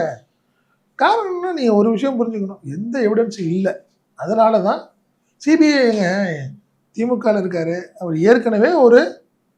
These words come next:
நோட்டட் பர்சனு. க-, இந்த முறை மேற்கு மண்டல பொறுப்பாளர், குறிப்பா கொங்கு மண்டலத்துக்கு அவர் தான் இன்சார்ஜ். அவரை எப்ப எப்ப நினைச்சிட்டு இருக்கிற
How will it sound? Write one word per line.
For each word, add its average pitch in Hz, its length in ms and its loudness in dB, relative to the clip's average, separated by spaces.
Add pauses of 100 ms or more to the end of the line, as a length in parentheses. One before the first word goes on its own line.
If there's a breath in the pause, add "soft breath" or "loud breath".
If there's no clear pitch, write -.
(240)
நோட்டட் 254 380 4
பர்சனு. 170 400 -6 (680)
க-, 220 100 -4
இந்த 226 300 4
முறை 226 240 6 (680)
மேற்கு 233 260 2
மண்டல 214 260 0
பொறுப்பாளர், 196 560 -2 (140)
குறிப்பா 214 320 -2 (300)
கொங்கு 233 280 -4
மண்டலத்துக்கு 214 600 -4
அவர் 202 280 -4
தான் 202 140 -6
இன்சார்ஜ். 165 420 -6 (680)
அவரை 269 280 8 (120)
எப்ப 226 380 2
எப்ப 285 240 -2
நினைச்சிட்டு 233 400 -2
இருக்கிற 208 240 -2